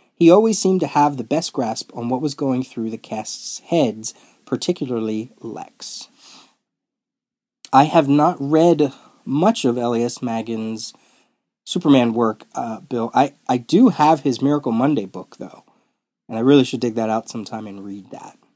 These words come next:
So I'll bump that on my list of books to read, so maybe I can talk about it later. And Bill,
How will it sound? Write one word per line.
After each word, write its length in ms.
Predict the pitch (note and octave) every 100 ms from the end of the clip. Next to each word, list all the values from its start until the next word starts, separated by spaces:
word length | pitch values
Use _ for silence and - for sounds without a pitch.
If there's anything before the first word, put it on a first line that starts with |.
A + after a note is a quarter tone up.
| _ _ _
So 140 | _ A#2+
I'll 140 | C#3
bump 280 | C#3 C3+ B2
that 200 | A2+ A2
on 100 | G#2
my 140 | G2+ G2+
list 340 | G#2+ G#2+ -
of 180 | G2 -
books 240 | G2+ -
to 100 | -
read, 320 | F#2 F2 F2 _ _ _ _ _ _
so 80 | G#2+
maybe 220 | G#2 F#2+
I 60 |
can 100 | F#2
talk 180 | - G2+
about 220 | F#2 F2+ F2+
it 120 | G2+
later. 360 | G#2 G2+ F#2+ _ _ _ _ _ _ -
And 260 | C3+ B2+
Bill, 400 | B2 D3+ C#3+ C3+